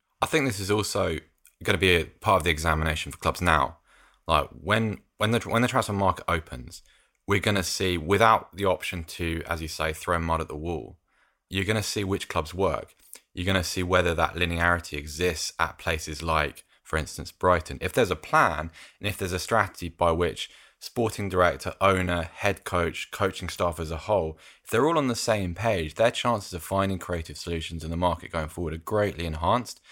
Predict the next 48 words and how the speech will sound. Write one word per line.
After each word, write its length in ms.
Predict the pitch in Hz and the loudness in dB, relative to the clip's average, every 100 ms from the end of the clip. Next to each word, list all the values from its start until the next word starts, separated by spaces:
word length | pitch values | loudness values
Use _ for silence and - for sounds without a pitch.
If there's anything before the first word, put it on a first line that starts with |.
| - - - - | -20 -20 -6 -2
It's 140 | 113 | 2
gonna 200 | - 120 | 2 2
be 160 | 101 110 | 2 0
the 100 | 92 | -2
clubs 360 | - 101 80 | 2 4 4
that 140 | - 78 | -2 -4
have 120 | 80 | -2
relied 400 | 87 90 95 92 | 2 4 4 4
on 140 | 85 | 0
going, 160 | 82 85 | 0 2
"Right, 180 | 87 80 | 4 4
well, 120 | 85 | 2
I, 160 | 80 80 - - - | 2 0 -6 -18 -6
I've 80 | 95 | -4
got 100 | - | 0
twenty-five 420 | 117 98 92 85 | 0 2 2 2
million 200 | 85 82 | 0 -4
pounds, 320 | 87 85 80 | -2 -2 -4
let's 120 | 80 | -8
spend 220 | - 95 87 | -2 0 0
it 60 | |
on 160 | 73 82 | -2 0
this 180 | 101 - | -2 -2
player 260 | 90 85 | 0 2
and 100 | 80 | 2
hope 200 | 80 87 | 0 -4
it 100 | 73 | -4
goes 280 | - 78 76 | -4 -4 0
well." 320 | 98 82 - _ _ - | 0 0 -2 _ _ -4
That's 160 | 123 | -2
the 80 | 120 | -4
club 220 | - 101 | -2 -2
that's 120 | 78 | -2
gonna 140 | - 87 | -8 -6
be 80 | 80 | -4
found 320 | - 80 85 | 0 0 4
out. 280 | 95 71 - - - - | 4 4 -4 -20 -12 2
And 80 | 160 | 4
I, 180 | 165 - | 6 4
I, 80 | 170 147 | 4 4
I 40 | |
do 140 | 151 160 | 4 2
agree 220 | 139 147 | 4 4
with 100 | 151 | 6
you. 140 | 156 | 4
I 60 | 120 | 4
mean, 140 | 127 | 4
like, 380 | 120 113 110 - | 4 4 2 -2